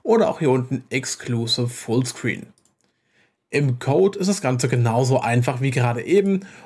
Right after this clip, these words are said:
Und zwar gehen wir hier hin und fügen diese Methoden mal ein. Wir haben einmal hier oben Public Bool Get Window Full Screen Enabled. Und zwar wollen wir das Root Window aus unserem Szenenbaum haben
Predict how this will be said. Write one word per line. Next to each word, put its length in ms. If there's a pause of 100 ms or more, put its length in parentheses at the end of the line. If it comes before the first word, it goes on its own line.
Und 200
zwar 220
gehen 240
wir 60
hier 260
hin 240
und 240
fügen 420
diese 200
Methoden 480
mal 160
ein. 320 (500)
Wir 140
haben 160
einmal 280
hier 140
oben 260
Public 520
Bool 380
Get 340 (100)
Window 340
Full 380
Screen 400
Enabled. 640 (320)
Und 180
zwar 440
wollen 360
wir 80
das 300
Root 560
Window 480
aus 280
unserem 580
Szenenbaum 720
haben 420